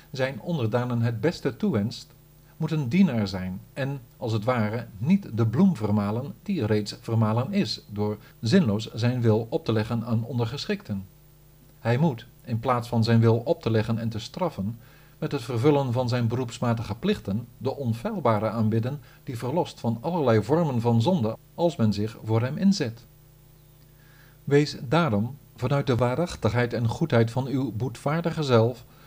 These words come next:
zo goed aan mij, deze gek geworden en trotse God van de mensen, uw grondeloze genade te tonen als een vriend van alle mensen in nood. Want zo kan ik dan bevrijd raken van de zonde van het minachten van een grote persoonlijkheid als u.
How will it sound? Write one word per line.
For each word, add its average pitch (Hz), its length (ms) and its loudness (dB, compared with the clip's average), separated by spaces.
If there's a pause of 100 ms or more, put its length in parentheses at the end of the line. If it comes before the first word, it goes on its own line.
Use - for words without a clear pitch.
(240)
zo 143 180 2
goed 143 440 0
aan 123 200 0
mij, 120 360 2 (140)
deze 110 360 2
gek 143 220 -4
geworden 113 440 0
en 117 200 -2
trotse 156 380 0
God 147 300 0
van 135 140 -4
de 135 80 -4
mensen, 123 440 -4 (300)
uw 147 280 0
grondeloze 151 640 4
genade 151 460 2
te 107 180 -6
tonen 104 340 0 (140)
als 127 160 -6
een 131 140 -2
vriend 143 320 0
van 123 200 -8
alle 165 220 2
mensen 120 340 0
in 175 140 4
nood. 143 360 4 (500)
Want 135 320 -4
zo 131 360 4
kan 127 180 0
ik 113 120 0
dan 110 160 2
bevrijd 135 480 0
raken 196 380 2
van 117 180 4
de 113 100 6
zonde 117 420 2
van 117 160 2
het 113 120 0
minachten 123 520 0
van 123 160 2
een 117 140 4
grote 175 400 2
persoonlijkheid 113 640 0
als 143 140 -2
u. 190 200 -2